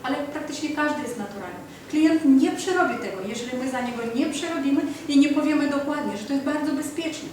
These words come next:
To jest naturalne. Bezpieczne, bo naturalne. Albo naturalne i dlatego jest bezpieczne. Także te korzyści trzeba podkreślić.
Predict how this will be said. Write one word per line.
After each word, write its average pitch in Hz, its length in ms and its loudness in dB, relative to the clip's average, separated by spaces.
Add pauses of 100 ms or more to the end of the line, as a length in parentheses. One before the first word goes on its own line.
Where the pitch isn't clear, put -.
(640)
To 294 60 -8
jest 277 120 -4
naturalne. 294 520 0 (300)
Bezpieczne, 269 560 2
bo 320 120 4
naturalne. 262 520 2 (120)
Albo 233 240 0
naturalne 277 520 6
i 311 180 4
dlatego 339 400 6
jest 277 220 4
bezpieczne. 208 600 -4 (360)
Także 254 240 0
te 349 160 4
korzyści 320 600 4
trzeba 370 280 4
podkreślić. 240 640 -2